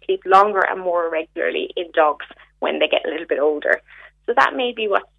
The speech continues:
what's happening here, but it is kind of a more of a fine line between if we're sleeping just 'cause we're sleepy and our sleep pattern has changed, or if we're sleepy because we're, let's say, lethargic and, and a little bit sick. I think if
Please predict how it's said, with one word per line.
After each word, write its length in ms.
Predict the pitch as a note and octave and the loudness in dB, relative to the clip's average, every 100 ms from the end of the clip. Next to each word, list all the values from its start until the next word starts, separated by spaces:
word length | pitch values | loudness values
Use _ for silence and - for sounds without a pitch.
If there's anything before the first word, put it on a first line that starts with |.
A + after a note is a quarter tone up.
| _ | _
what's 180 | - - G#3 | -14 -4 -2
happening 400 | - G3+ G3 G3 | -2 -4 -6 -2
here, 200 | F3+ F#3 | 0 0
but 120 | G3+ | -2
it 120 | G#3+ | 0
is 120 | A3+ A3+ - | -2 -2 -10
kind 140 | B3+ | -8
of 80 | A#3 | 0
a 220 | A3 G3+ F#3+ - - - | 2 2 0 -10 -18 -6
more 160 | A3 A3 | -2 0
of 60 | |
a 80 | A3 - | -2 -4
fine 340 | G#3+ G#3 G3+ G3 | -2 0 -2 -2
line 220 | F#3 F#3 | -4 -6
between 380 | F#3 - F#3+ F3+ | -12 -10 -8 -8
if 80 | F#3 F3+ | -6 -4
we're 120 | F3 - | -4 -8
sleeping 360 | C4 - B3 A#3+ | -12 -8 -8 -10
just 140 | - - | -16 -6
'cause 120 | A#3+ | -2
we're 120 | G3 - | -2 -2
sleepy 280 | - - A#3 | -8 -6 -2
and 100 | G3+ | -2
our 80 | F#3 | -2
sleep 180 | - A#3 | -6 -4
pattern 300 | - A3+ A#3 | 0 0 -2
has 120 | A#3+ - | -4 -4
changed, 340 | G3+ G3 B3 - - - - - - | -2 -2 -4 -10 -16 -16 -16 -6 0
or 100 | F#3+ | 2
if 80 | - | 0
we're 120 | G3 G3 - | -6 -8 -10
sleepy 300 | G3 - G3+ | -12 -6 -2
because 300 | G3 - F3 - | -2 0 0 2
we're, 120 | F3 | 2
let's 180 | E3 - | 2 2
say, 180 | D#3+ - _ - _ | 2 2 _ -20 _
lethargic 600 | G3 F#3 F#3 F3 F3+ - - - | 0 0 -2 -2 -2 -6 -8 -8
and, 260 | F3 D#3 - | -6 -6 -6
and 140 | E3+ E3 | -8 -6
a 40 | |
little 180 | D#3 - | -6 -6
bit 140 | C#3+ - - | -14 -12 -6
sick. 140 | - - | -6 -6
I 680 | - _ _ _ _ _ - | -18 _ _ _ _ _ -6
think 160 | C4 | -2
if 120 | - | 0